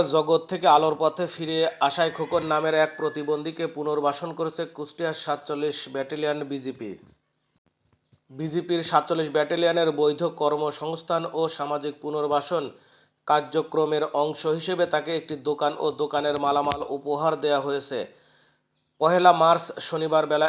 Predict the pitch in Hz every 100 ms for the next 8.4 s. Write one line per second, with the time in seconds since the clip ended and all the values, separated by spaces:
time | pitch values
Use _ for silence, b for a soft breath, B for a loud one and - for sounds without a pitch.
0 | 151 147 151 147 170 - 160 151 135 143
1 | 143 156 151 - - 151 143 151 143 131
2 | 139 147 160 156 147 143 156 156 151 135
3 | 131 143 143 160 160 147 - 147 151 156
4 | 143 123 131 151 160 147 127 135 143 -
5 | 160 110 B B B B B 147 170 196
6 | - 196 185 160 175 170 180 165 156 156
7 | 156 160 165 165 151 156 156 151 147 143
8 | 147 147 147